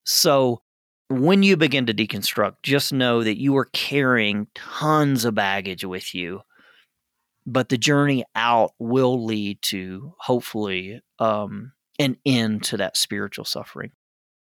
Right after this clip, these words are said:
The fourth truth of life after evangelicalism, of recovering from evangelicalism, is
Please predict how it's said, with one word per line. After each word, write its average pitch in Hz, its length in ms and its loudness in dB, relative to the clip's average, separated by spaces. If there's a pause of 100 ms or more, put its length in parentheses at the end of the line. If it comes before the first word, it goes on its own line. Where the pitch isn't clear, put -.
(200)
The - 80 -2
fourth 196 440 0
truth - 680 -4 (100)
of 107 200 0
life 110 280 0
after 104 360 0 (140)
evangelicalism, 202 920 2
of - 160 -2
recovering 208 480 0
from 170 200 -2
evangelicalism, 139 960 -2
is 113 440 0